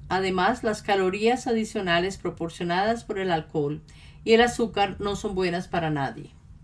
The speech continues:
Riesgos para mujeres.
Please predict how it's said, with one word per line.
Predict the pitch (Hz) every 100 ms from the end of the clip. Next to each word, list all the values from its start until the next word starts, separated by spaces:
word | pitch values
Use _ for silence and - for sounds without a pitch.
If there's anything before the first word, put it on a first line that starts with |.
| - - - - - - - - - - - -
Riesgos | 185 247 262 285 285 277
para | - 208
mujeres. | 175 165 165 131 - - -